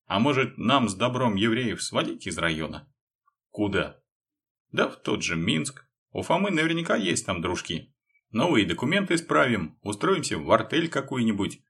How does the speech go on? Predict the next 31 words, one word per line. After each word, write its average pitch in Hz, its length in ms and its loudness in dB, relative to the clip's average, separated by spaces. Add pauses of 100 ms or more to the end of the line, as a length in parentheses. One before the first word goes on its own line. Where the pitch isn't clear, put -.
(240)
потом 196 300 4
свою 135 420 0
откроем. 120 580 0 (360)
Тогда 170 260 4
уж 147 180 0
точно 196 340 -2
партизан 90 600 0
не 80 100 0
сунутся. - 500 -6 (880)
Партизан 107 640 -2
не 104 120 0
сунутся, 98 720 -2
а 90 160 0
немцы 110 320 2
найдут. 82 500 -4 (800)
Но 113 140 2
и 165 60 6
на 165 120 4
деревне 175 420 8
оставаться 98 560 2
опасно. - 460 -6 (580)
Ты 104 420 4
правь 110 360 6
лошадью, 85 600 -4 (120)
а - 100 -12
то 101 160 0
налетим 95 500 2
на 90 80 -2
валун, 80 460 -2
отлетит 87 480 -2
колесо. - 540 -4